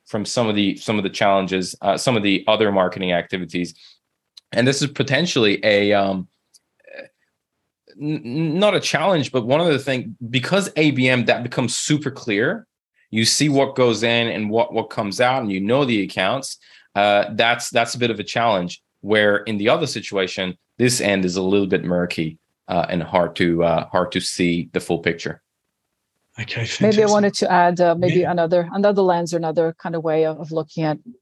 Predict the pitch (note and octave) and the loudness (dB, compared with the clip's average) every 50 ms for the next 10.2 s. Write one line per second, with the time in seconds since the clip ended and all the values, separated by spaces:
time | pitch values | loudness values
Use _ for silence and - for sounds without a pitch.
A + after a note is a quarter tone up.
0 | F3 - - E3+ D#3 D3+ D3+ D#3+ D#3+ D#3 D3+ D3+ D#3 - - G3 F3+ - - F#3 | -18 -10 -6 -2 -2 -2 -2 0 0 0 0 0 -2 0 0 0 0 2 4 4
1 | E3 D#3 E3 D#3+ - - - _ _ - - - - - - - - G3 F#3 F#3 | 4 4 4 2 0 -2 -10 _ _ -20 -20 -20 -20 -20 -8 -4 0 0 2 2
2 | F3+ - A3 G#3 - G#3+ - - G#3 F#3+ F#3 G3 F#3 F#3 F3+ F3+ E3+ E3+ E3 E3 | 2 2 2 2 2 0 -2 2 2 2 4 4 2 2 2 2 4 4 4 4
3 | E3 D#3+ D3 E3+ D#3+ D#3+ D#3 D#3+ D3 D#3+ D#3+ E3+ D#3+ E3 E3+ E3+ E3 - - F#3 | 2 2 0 -2 -2 -2 -2 -2 -2 -2 -2 -2 -2 -2 -2 -4 -8 -8 -8 -6
4 | D3+ - G3 G#3 A3 A#3 A#3 - - - F#3+ E3+ E3 D#3+ D#3+ E3 D#3+ D3 - - | -6 -4 -4 -2 -2 -2 -2 -4 -6 -6 -4 -2 0 0 0 -2 -4 -6 -4 -2
5 | F#3+ F#3+ F#3 E3+ F3 - - F3+ E3+ E3 E3+ E3+ E3 E3 E3 D#3+ D#3 G3+ F#3+ F3 | 0 2 2 2 0 0 0 2 4 4 4 2 0 -2 -4 -2 0 0 2 2
6 | F3 E3 D#3 - F3+ E3+ D3+ E3+ E3 D#3+ D3+ - F3 D#3+ D3+ D#3 E3 - - E3 | 2 2 0 0 -2 -2 -2 -2 -4 -6 -6 -4 -2 0 0 0 -2 -4 -10 -10
7 | - - D#3+ D#3+ D#3 C3+ D#3+ D3+ D3+ - - F3 D#3+ D#3+ D#3 - - - - E3+ | -8 -4 -4 -2 -2 -2 -4 -6 -6 -2 0 2 2 2 0 -2 -6 -4 -2 0
8 | D#3+ D#3+ D#3+ D#3+ C#3+ - F3 D#3+ - - G3 F3+ - - F3+ E3+ - - G3+ F#3 | 2 4 4 2 2 2 0 0 0 -2 -4 -4 -2 -2 -2 -2 0 0 0 0
9 | E3 F3 E3+ A#3+ A#3+ - - E3+ E3+ E3+ - - F#3 E3+ F3+ F3 - G3+ F3 F3 | 0 0 0 -2 -4 -4 -2 -2 -2 0 0 -2 0 0 0 0 2 4 4 4
10 | F3+ E3+ - | 4 2 0